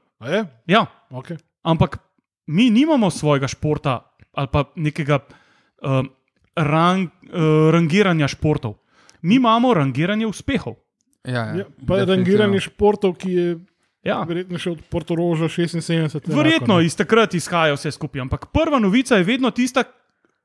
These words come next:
Speaker 2: tisti šport, kjer je bil dosežen največji uspeh.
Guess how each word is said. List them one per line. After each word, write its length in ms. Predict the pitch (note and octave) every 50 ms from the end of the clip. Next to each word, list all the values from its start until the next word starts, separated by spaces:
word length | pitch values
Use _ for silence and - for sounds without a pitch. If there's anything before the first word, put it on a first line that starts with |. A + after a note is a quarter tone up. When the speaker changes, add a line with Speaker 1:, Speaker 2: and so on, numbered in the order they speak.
| _ _ _
Speaker 2:
tisti 220 | A#3+ C4 - - -
šport, 460 | - - F#3+ A#3 D#4 D#4 - - _ _ _ _
kjer 260 | _ - B3 C4 C4
je 60 | B3
bil 160 | G#3 G#3+ A3 F3
dosežen 480 | D#3+ D#3 - - G#3+ A#3+ G#3+ A3+ F#3+
največji 420 | E3+ E3+ F3+ F3+ E3 F3 - - F3
uspeh. 260 | - - - A2+